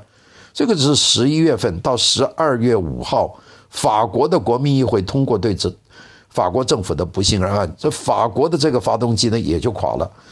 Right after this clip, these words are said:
这个我有时候想啊，举个例子，就像一个飞机在起飞，这个飞机呢有两个发动机，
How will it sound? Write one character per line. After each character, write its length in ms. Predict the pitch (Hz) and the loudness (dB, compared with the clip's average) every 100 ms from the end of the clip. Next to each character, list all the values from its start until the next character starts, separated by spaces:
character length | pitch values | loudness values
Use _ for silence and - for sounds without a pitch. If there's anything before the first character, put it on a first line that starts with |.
| - - - | -20 -20 -6
这 140 | 220 | -2
个 80 | 185 | 0
我 240 | 113 104 104 | 0 0 -2
有 180 | 123 107 | 0 0
时 100 | - | 0
候 80 | 185 | 0
想 320 | - 101 64 | 0 -2 -2
啊， 80 | 95 | -4
举 180 | 95 80 | -4 -2
个 100 | 123 | 0
例 220 | 175 190 | 2 2
子， 200 | 110 82 | 0 -2
就 120 | 80 110 | 0 0
像 200 | 110 95 | 0 0
一 80 | 104 | 0
个 120 | 107 | 0
飞 240 | 123 120 | 0 -2
机 180 | 113 107 | -2 0
在 240 | 104 87 - - | 0 -2 -6 -14
起 220 | - - 104 | -6 -2 0
飞， 300 | 139 147 143 | 0 0 0
这 100 | - | 0
个 80 | 135 | 0
飞 220 | 113 143 | 0 0
机 160 | 131 131 | 0 0
呢 80 | 117 | 0
有 140 | 110 | 2
两 360 | 120 90 64 60 | 2 0 -2 -2
个 140 | 127 | -4
发 180 | 107 92 | -2 -2
动 220 | 98 90 | 0 -2
机， 300 | 85 98 101 | 0 0 -2